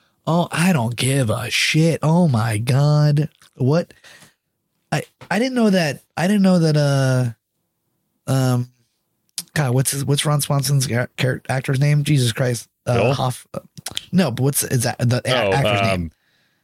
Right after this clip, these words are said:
Speaker 1: Oh my
Speaker 2: Ron,
Speaker 1: God.
Speaker 2: oh my God. No, it's not
Speaker 1: Not
Speaker 2: Ron
Speaker 1: Ron
Speaker 2: Swanson.
Speaker 1: Swanson.
Speaker 2: <laughs>
Speaker 1: It's Nick,
Speaker 2: Nick
Speaker 1: uh,
Speaker 2: Offerman.
Speaker 1: Nick, oh my God. Like,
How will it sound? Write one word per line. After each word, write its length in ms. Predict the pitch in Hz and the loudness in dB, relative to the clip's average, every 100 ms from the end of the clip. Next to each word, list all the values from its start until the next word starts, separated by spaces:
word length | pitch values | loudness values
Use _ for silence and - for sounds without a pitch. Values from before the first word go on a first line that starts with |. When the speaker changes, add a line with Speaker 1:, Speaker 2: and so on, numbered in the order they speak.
| _ _ - | _ _ -4
Speaker 1:
Oh 60 | |
my 60 | 139 | 0
Speaker 2:
Ron, 100 | 107 110 | 0 0
Speaker 1:
God. 240 | 101 120 - - | -2 -8 -12 -4
Speaker 2:
oh 100 | 92 | 0
my 140 | 85 | 0
God. 260 | 78 85 80 | 0 -2 -2
No, 140 | 90 98 | -4 -4
it's 100 | - | -2
not 60 | |
Speaker 1:
Not 100 | 147 | -2
Speaker 2:
Ron 100 | 104 | -2
Speaker 1:
Ron 120 | 117 110 | -2 -4
Speaker 2:
Swanson. 480 | - 127 - - | -4 -4 -6 -6
Speaker 1:
Swanson. 200 | - 226 - - | -4 -4 -6 -4
Speaker 2:
<laughs> 40 | 247 240 233 - | -2 0 -2 -2
Speaker 1:
It's 260 | 147 147 147 | -2 -2 0
Nick, 240 | 160 208 160 | 2 2 2
Speaker 2:
Nick 120 | 190 | 0
Speaker 1:
uh, 80 | 180 | 0
Speaker 2:
Offerman. 560 | 175 170 - - 95 - _ _ _ - | 0 0 0 0 -2 -6 _ _ _ -6
Speaker 1:
Nick, 220 | 147 190 147 - | -2 -2 -2 -2
oh 200 | 151 180 | 0 2
my 160 | 131 | 0
God. 360 | 107 131 117 98 - _ _ _ _ _ _ _ _ _ _ _ _ _ _ _ - | 0 -2 -2 -6 -14 _ _ _ _ _ _ _ _ _ _ _ _ _ _ _ -4
Like, 400 | 160 147 - | -2 -2 -6